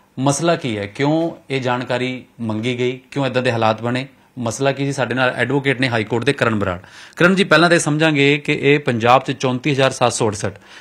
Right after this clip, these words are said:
ਦੋ ਹਜ਼ਾਰ ਉੱਨੀ ਤੋਂ ਲੈ ਕੇ ਦੋ ਹਜ਼ਾਰ ਤੇਈ ਦਾ ਇਹ ਡਾਟਾ ਹੈ। ਇਹ ਹੁਣ ਸਾਰਾ ਡਿਸਟ੍ਰਿਕਟ ਵਾਈਜ਼ ਡਾਟਾ ਆ ਗਿਆ। ਮਸਲਾ ਕੀ ਸੀ? ਜਾਣਕਾਰੀ ਕਿਵੇਂ ਮੰਗੀ ਕੋਰਟ ਨੇ?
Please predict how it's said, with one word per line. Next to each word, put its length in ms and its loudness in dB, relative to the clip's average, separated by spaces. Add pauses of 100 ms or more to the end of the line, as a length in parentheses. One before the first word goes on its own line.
(120)
ਦੋ 180 4
ਹਜ਼ਾਰ 360 4
ਉੱਨੀ 240 2
ਤੋਂ 120 -2
ਲੈ 140 4
ਕੇ 320 -4 (120)
ਦੋ 200 -2
ਹਜ਼ਾਰ 200 -2
ਤੇਈ 280 -2
ਦਾ 140 0
ਇਹ 100 0
ਡਾਟਾ 260 -6
ਹੈ। 160 -10 (840)
ਇਹ 320 10 (420)
ਹੁਣ 280 -2
ਸਾਰਾ 260 4
ਡਿਸਟ੍ਰਿਕਟ 300 0
ਵਾਈਜ਼ 160 4
ਡਾਟਾ 200 4
ਆ 100 4
ਗਿਆ। 180 -6 (300)
ਮਸਲਾ 400 4
ਕੀ 200 0
ਸੀ? 300 -6 (320)
ਜਾਣਕਾਰੀ 460 4
ਕਿਵੇਂ 200 2
ਮੰਗੀ 220 -2
ਕੋਰਟ 240 -4
ਨੇ? 60 -20